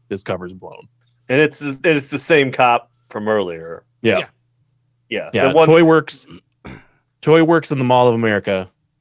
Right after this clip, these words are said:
Speaker 1: has just got a late shipment of the toys.
Speaker 2: Right. 'Cause
Speaker 1: So
Speaker 2: that,
Speaker 1: they're
Speaker 2: that's
Speaker 1: on their
Speaker 2: what,
Speaker 1: way there.
Speaker 2: that's where we go to the Mall of America. Uh, we don't
Speaker 1: Mm-hmm.
Speaker 2: run into the Mighty Ducks in the Mall of America, but we could,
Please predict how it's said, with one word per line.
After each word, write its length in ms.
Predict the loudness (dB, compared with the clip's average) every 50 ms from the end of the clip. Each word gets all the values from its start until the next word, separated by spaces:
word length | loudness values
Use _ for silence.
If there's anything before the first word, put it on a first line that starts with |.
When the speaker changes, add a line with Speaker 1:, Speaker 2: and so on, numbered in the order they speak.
| _ _ _ -8
Speaker 1:
has 120 | -8 -8 -6
just 180 | -6 -6 -2
got 140 | 0 0 0
a 40 | 0
late 200 | 0 -2 -4 -6
shipment 320 | -8 -8 -8 -8 -8 -10
of 80 | -12 -12
the 60 | -10
toys. 460 | -10 -12 -12 -12 -14 -20 -20 -20 _ _ _ _ _ _ _ _
Speaker 2:
Right. 260 | -8 -8 -8 -8 -10 _ _ _ _ _ _
'Cause 120 | -4 0
Speaker 1:
So 60 | 2 4
Speaker 2:
that, 180 | 2 2 2
Speaker 1:
they're 140 | 2 0 2
Speaker 2:
that's 100 | 2 2 2
Speaker 1:
on 40 |
their 80 | 0 0
Speaker 2:
what, 80 | -2 -6
Speaker 1:
way 60 | -10
there. 140 | -12 -14 -16 _ _ _ _ _ _ _ 0
Speaker 2:
that's 220 | 0 0 2 2
where 100 | 2 2
we 120 | 2 2
go 180 | 2 2 2 2
to 400 | 0 -2 -4 -2 0 0 -2 -2
the 140 | -4 -6 -4
Mall 260 | -2 0 2 2 2
of 140 | 0 0 -4
America. 680 | -4 -4 -2 -2 -2 -2 -2 0 0 0 0 -2 -4 -6 _ _ _ _ _ -4
Uh, 120 | -4 -2
we 120 | -2 -4 0
don't 200 | 2 4 4 4
Speaker 1:
Mm-hmm. 80 | 2 2
Speaker 2:
run 120 | 0 2
into 260 | 0 -2 -2 -4 -2 0
the 160 | 2 0 2
Mighty 300 | 2 0 0 0 0 0
Ducks 400 | 0 2 0 0 -4 -10 -14 -12
in 140 | -12 -8 -6
the 120 | -6 -6
Mall 240 | -4 -2 -2 -2 -2
of 120 | -2 -4 -6
America, 360 | -6 -6 -4 -4 -4 -4 -2
but 200 | -2 -2 -4 -4
we 80 | -8
could, 440 | -2 2 2 2 2 2 -2 -6 -10